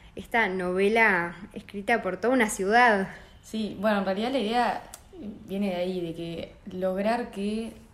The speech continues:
Speaker 2: toda una ciudad escriba una partecita de una novela y generar un proyecto cultural en el que todos seamos parte y que, ¿no? Y demostrar eso, que cualquier uruguayo, en realidad montevideano en este caso,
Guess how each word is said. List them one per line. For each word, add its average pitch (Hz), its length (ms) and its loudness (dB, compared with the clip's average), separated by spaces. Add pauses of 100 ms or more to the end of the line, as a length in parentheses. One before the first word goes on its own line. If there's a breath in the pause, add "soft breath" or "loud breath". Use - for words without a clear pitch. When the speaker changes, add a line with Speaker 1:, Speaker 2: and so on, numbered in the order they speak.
(380)
Speaker 2:
toda 226 360 0
una 208 220 -2
ciudad 185 680 -2
escriba 185 360 -8
una 175 160 -6
partecita 175 460 -8
de 180 60 -8
una 175 120 -8
novela 175 400 -2
y 185 40 0
generar 175 340 -8
un 175 100 -10
proyecto 175 580 -8
cultural 170 680 -6 (360 loud breath)
en 165 80 -12
el 151 60 -12
que 156 100 -10
todos 165 260 -8
seamos 165 320 -10
parte 175 540 -6 (360 loud breath)
y 175 120 -12
que, 160 680 -8
¿no? 196 160 -6
Y 214 60 -2
demostrar 170 340 -6
eso, 208 220 -6
que 156 80 -10
cualquier 165 500 -6
uruguayo, 185 560 -4
en 202 80 -8
realidad 160 240 -8
montevideano 170 520 -6
en 160 80 -8
este 175 180 -10
caso, 185 480 -8